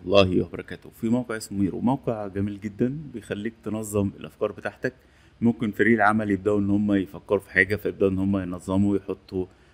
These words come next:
المصادر بتاعتهم، يحطوا الأفكار بتاعتهم في مكان واحد. فده بيسهل جدًا شغل، لأن هم كلهم يقدروا يع-، يفتحوا الملف ويقدروا يعدلوا عليه. ودلوقتي بقى في جزء كبير جدًا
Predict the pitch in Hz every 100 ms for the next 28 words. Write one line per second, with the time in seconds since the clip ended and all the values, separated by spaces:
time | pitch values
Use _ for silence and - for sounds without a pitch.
0 | _ 104 95 92 101 92 - 87 98 98
1 | 90 92 - - 73 95 95 - 90 98
2 | 101 85 78 85 101 101 98 101 - _
3 | - _ - 117 123 120 123 120 107 98
4 | 110 101 87 - 107 104 98 - 98 95
5 | 98 110 117 117 110 127 120 113 117 107
6 | 101 - 95 90 85 90 - 120 104 95
7 | - - 95 92 117 - 107 98 95 101
8 | 95 85 95 98 82 95 117 - _ _
9 | _ - 113 147 165 135 123 135 139 127
10 | 104 117 123 113 107 117 113 113